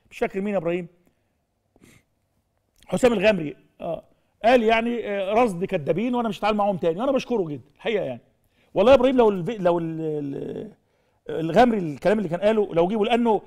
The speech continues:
كان بيقول يا أخي طب اتكلم وهات الكلام كله، يعني كان بيقول هات الكلام كله، وأنا ما عنديش مشكلة على فكرة أجيب أي كلام لأي تويتر لأي حد، ما عنديش غضاضة في ذلك يعني. هو كان بيتكلم بيقول إن هو يعني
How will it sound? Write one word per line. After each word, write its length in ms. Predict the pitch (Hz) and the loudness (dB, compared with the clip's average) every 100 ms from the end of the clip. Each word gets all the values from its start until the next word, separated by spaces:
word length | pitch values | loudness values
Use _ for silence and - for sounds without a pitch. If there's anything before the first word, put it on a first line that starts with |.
| - - | -14 -2
كان 140 | 196 | 0
بيقول 220 | 214 277 | 0 4
يا 120 | 269 285 | 6 6
أخي 180 | 254 | 2
طب 140 | 226 202 | -2 -4
اتكلم 380 | - 247 247 196 | -2 -2 0 -2
وهات 180 | 214 | -4
الكلام 220 | - 202 214 | -2 -4 -2
كله، 300 | 208 196 127 _ | -4 -4 -10 _
يعني 180 | 131 123 | -8 -6
كان 140 | 143 | -8
بيقول 380 | 143 185 220 214 - _ _ | -2 0 0 -2 -12 _ _
هات 180 | 180 196 | 0 0
الكلام 260 | 190 190 208 | 0 -2 -2
كله، 200 | 220 202 | -2 0
وأنا 380 | 214 214 196 | -2 -4 -6
ما 100 | 170 | -6
عنديش 220 | 156 214 180 | -6 -6 -10
مشكلة 260 | - 214 | -6 -4
على 120 | 170 | -4
فكرة 240 | 160 196 160 | -6 -8 -10
أجيب 180 | 175 - | -10 -8
أي 160 | 214 185 | -8 -6
كلام 340 | 170 196 196 | -2 -2 -2
لأي 240 | 180 202 190 | -8 -8 -10
تويتر 260 | 190 202 | -10 -10
لأي 180 | - 185 | -8 -8
حد، 220 | - 175 147 _ _ - | -6 -8 -10 _ _ -6
ما 80 | 151 | -4
عنديش 280 | 170 214 | -2 -2
غضاضة 340 | 180 190 208 196 | 0 0 0 0
في 80 | 143 | -2
ذلك 280 | 202 185 | -4 -4
يعني. 220 | 185 170 123 _ _ | -4 -4 -8 _ _
هو 80 | 175 | -4
كان 120 | 190 | -2
بيتكلم 340 | 185 214 233 185 | -4 -2 -2 -4
بيقول 220 | 208 208 | -4 -2
إن 140 | 180 | -2
هو 200 | 185 202 | 0 0
يعني 520 | 185 165 160 151 147 | 0 -2 -6 -8 -10